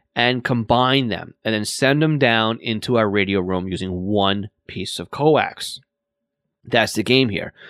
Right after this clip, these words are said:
So instead of us costing three dollars a foot, 'cause we have to run three lines of coax, it costs us a dollar a foot, right? It's a lot more affordable to share this coax line. Now, this also assumes we can find off-the-shelf equipment, because I did some research.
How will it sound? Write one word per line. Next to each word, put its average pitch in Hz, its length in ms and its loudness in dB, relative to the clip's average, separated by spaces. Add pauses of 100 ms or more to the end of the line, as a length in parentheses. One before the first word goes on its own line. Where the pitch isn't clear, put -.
(180)
So - 100 -4
instead 147 220 2
of 165 60 2
us 156 120 0
costing 135 600 0 (360)
three 226 200 2
dollars 135 320 2
a 95 40 -6
foot, 107 300 -2 (160)
'cause 101 100 -12
we 98 40 -10
have 101 60 -10
to 104 60 -4
run 98 140 -4
three 107 220 -4
lines 95 220 -2
of - 60 -12
coax, 185 460 0 (240)
it - 140 -6
costs - 260 0
us 123 80 -6
a 135 80 -4
dollar 208 380 2
a 95 40 -2
foot, - 440 -8
right? 110 240 0
It's - 180 -6
a 131 40 0
lot 156 280 2
more 127 260 4
affordable 135 600 0 (320)
to 123 160 0
share 104 500 2
this 98 380 -2
coax 151 400 0
line. 87 200 -10 (360)
Now, 123 220 2
this - 200 -2
also 220 420 0
assumes 131 460 -2 (320)
we 143 200 2
can 135 160 -2
find 120 360 0 (120)
off-the-shelf 113 880 0
equipment, 127 500 -2
because 110 380 -2 (420)
I 139 160 4
did 139 160 0
some 117 140 -2
research. 95 480 -2